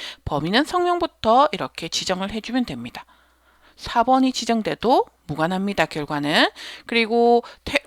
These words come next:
태사일도 포함돼도 되지만 임용일 결과까지만 구할 거기 때문에 임용일 범위만 이렇게 지정해 줍니다. 자, 그러면 array라고 하는 인수에는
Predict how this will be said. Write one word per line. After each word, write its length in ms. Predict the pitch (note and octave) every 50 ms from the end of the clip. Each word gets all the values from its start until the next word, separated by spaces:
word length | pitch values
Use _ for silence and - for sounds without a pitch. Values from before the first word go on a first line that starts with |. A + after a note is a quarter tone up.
| _ _ _ -
태사일도 480 | - D#4+ D#4 - F#4 F4 F4 E4 C#4+
포함돼도 480 | - - - D4 C4+ B3 B3+ A#3 G3+ F#3
되지만 540 | - E3 D3+ - - E3 F3 G3+ B3+ D4 -
임용일 440 | - D4+ D#4+ D#4+ D4+ B3 A3+ G#3 F#3+
결과까지만 600 | F3+ F3+ D#3+ D#3+ E3 D#3+ - D#3+ D3+ - D#3 D3+ D3
구할 180 | - C#3+ D3
거기 240 | - - D#3+ D#3+ -
때문에 340 | _ - C#3+ C#3+ D#3 E3+ F3
임용일 400 | - A#3+ A#3+ A#3 A3 G3+ F#3+ F3+
범위만 520 | - - C3+ B2+ C3 B2+ - G3 B3 C4+ -
이렇게 400 | - C3 - - - - - -
지정해 400 | - - A#3 A#3 A#3 A#3+ A#3 G#3+
줍니다. 460 | G3 - F3 E3+ E3 - - - - - _ _ _ _ _ _ _ _ _ _ _ _ _ _ _ _ _ - - _ _ _ _ _ - - - - - - - - -
자, 140 | - - A3+
그러면 520 | - B3+ B3 A#3+ A#3 B3 C4+ C#4+ D#4 F#4+ - _ _ _ _ _ _ _ - -
array라고 680 | F#3+ G3 G#3 A3+ A3+ A3 G#3+ G3 F#3+ E3+ D#3+ - F#3 F#3+
하는 320 | G3+ F#3+ F3+ F3 F3 -
인수에는 720 | F3 F3 F3+ - - F3+ E3 D3+ D3 E3+ G3+ C4 D#4 F#4+